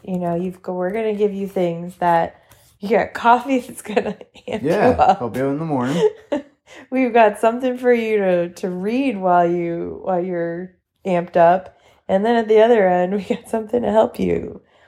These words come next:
Speaker 1: wind down at the end of the day.
Speaker 2: Yeah, so we, they have a,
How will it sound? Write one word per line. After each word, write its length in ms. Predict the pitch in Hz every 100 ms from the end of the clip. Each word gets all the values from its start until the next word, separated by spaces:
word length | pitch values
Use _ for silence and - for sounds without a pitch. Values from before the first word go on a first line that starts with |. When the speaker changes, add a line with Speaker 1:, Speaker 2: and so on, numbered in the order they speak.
| _
Speaker 1:
wind 580 | 85 85 170 214 254 247
down 300 | 190 226 233
at 60 | 240
the 140 | -
end 160 | 190 202
of 80 | 202
the 80 |
day. 400 | 208 - - - 98
Speaker 2:
Yeah, 320 | 92 78 95
so 540 | - 104 95 92 -
we, 400 | 92 120 123 - 107
they 280 | 104 101 143
have 140 | 135
a, 120 | 110